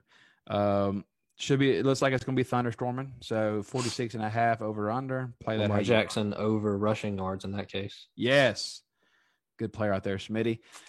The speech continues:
Speaker 1: Uh, Cowboys and Falcons. I think this is a bounce back for the Cowboys. I
Speaker 2: Yep.
Speaker 1: think after last week, whatever, Falcons aren't gonna upset two people in a row.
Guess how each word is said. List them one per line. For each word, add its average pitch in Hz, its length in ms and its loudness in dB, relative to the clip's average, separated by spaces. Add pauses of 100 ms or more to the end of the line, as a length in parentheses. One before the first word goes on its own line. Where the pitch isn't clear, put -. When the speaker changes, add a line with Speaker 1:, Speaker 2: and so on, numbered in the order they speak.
(120)
Speaker 1:
Uh, 131 1000 8 (160)
Cowboys 180 600 4
and 170 140 -2
Falcons. 160 480 6
I 139 240 2
think 160 260 -4
this 151 160 -2
is 135 140 -6
a 120 60 -4
bounce 117 340 -4
back 143 300 -4
for 139 80 -10
the 123 80 -6
Cowboys. 143 760 -4 (180)
I 123 80 -4
Speaker 2:
Yep. 127 100 -2
Speaker 1:
think 123 360 -14 (260)
after 123 280 -6
last 117 320 -2
week, 120 280 -8 (120)
whatever, 113 680 -6 (800)
Falcons 120 380 0
aren't 117 160 -4
gonna 113 200 -4
upset 110 380 -6
two 117 120 -8
people 107 220 -8
in 104 60 -8
a 104 60 -8
row. 117 460 -2